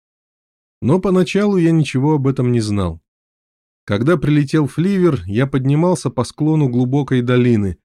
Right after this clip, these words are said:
в которую последняя ледниковая эпоха превратила некогда знакомое мне Средиземное море – на Сицилийское плато. Наша группа из шести недавно разбуженных анабиозников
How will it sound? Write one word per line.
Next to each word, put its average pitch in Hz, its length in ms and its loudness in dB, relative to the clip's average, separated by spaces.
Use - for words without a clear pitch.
в - 80 -20
которую 139 520 2
последняя 123 640 0
ледниковая 110 680 0
эпоха 139 340 -6
превратила 117 540 -2
некогда 117 460 -4
знакомое 117 560 -2
мне 110 200 0
Средиземное 110 800 -2
море – 110 440 -2
на 107 120 0
Сицилийское 117 840 -2
плато. 107 520 -6
Наша 165 320 0
группа 147 500 -2
из 127 60 0
шести 147 400 -4
недавно 139 440 0
разбуженных 123 580 0
анабиозников 151 880 -2